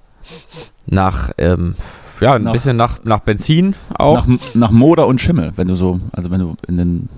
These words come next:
Speaker 2: einschlägigen Räumlichkeiten sitzt.
Speaker 1: Nee, nee, hier, hier gibt's keinen Schimmel.
Speaker 2: Hat dein
Speaker 1: War ja
Speaker 2: Vermieter, hat dein Vermieter gesagt, aber
Speaker 1: Ja.
Speaker 2: gut.
Speaker 1: Hat, hat ein Architekt gesagt, sagen wir mal so, ne?
Speaker 2: Der von deinem Vermieter bezahlt wurde. Das hat,
Speaker 1: Mhm.
Speaker 2: <laughs> das hatten wir, glaub ich, aber auch schon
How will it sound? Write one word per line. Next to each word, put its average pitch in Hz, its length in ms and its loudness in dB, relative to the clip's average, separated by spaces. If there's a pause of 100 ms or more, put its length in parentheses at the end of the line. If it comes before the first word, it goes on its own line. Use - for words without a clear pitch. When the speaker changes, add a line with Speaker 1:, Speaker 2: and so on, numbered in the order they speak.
(160)
Speaker 2:
einschlägigen 104 500 0
Räumlichkeiten 95 560 -2
sitzt. - 260 -10 (600)
Speaker 1:
Nee, 101 180 2
nee, 85 320 0
hier, 90 220 0 (100)
hier 117 160 4
gibt's 113 180 -2
keinen 85 180 -2
Schimmel. 85 340 -2 (1400)
Speaker 2:
Hat - 160 0
dein - 60 4
Speaker 1:
War 120 60 4
ja 131 60 2
Speaker 2:
Vermieter, 107 300 -4 (200)
hat - 200 0
dein 175 120 4
Vermieter 190 340 0
gesagt, 90 420 -4
aber 147 120 2
Speaker 1:
Ja. 98 140 4
Speaker 2:
gut. - 160 -2 (720)
Speaker 1:
Hat, - 180 0
hat 131 220 0
ein 131 80 -8
Architekt 120 460 0
gesagt, 82 420 -2
sagen 98 180 0
wir 101 40 2
mal 101 120 0
so, 85 180 -2
ne? 80 180 0
Speaker 2:
Der 123 240 2
von 135 160 2
deinem 135 140 -2
Vermieter 131 260 2
bezahlt 107 360 -2
wurde. 80 180 -2 (440)
Das 110 140 2
hat, 156 120 2
Speaker 1:
Mhm. 156 160 2
Speaker 2:
<laughs> - 880 0
das - 160 0
hatten - 180 -2
wir, 117 100 4
glaub 113 120 2
ich, 117 60 4
aber 95 120 0
auch 104 100 4
schon 107 260 0